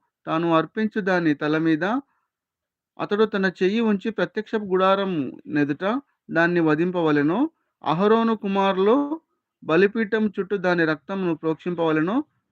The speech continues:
ఆ సమాధాన బలి పశువు యొక్క క్రొవ్వును ముడిపూస మొదలుకొని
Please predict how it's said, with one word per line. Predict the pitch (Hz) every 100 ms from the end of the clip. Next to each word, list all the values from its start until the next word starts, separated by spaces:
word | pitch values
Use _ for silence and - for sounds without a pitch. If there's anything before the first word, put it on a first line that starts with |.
| _ _ _ _ 151
ఆ | 170
సమాధాన | 175 175 196 226 220 220
బలి | 214 180 196
పశువు | 208 202 214 208
యొక్క | 190 190
క్రొవ్వును | 180 175 170 180 208 302 - _ _ _ _ _ _ _ _ _ -
ముడిపూస | 160 185 208 - 220 202 233 320 _ _ _ _ _ _ _ _ -
మొదలుకొని | 160 165 185 180 165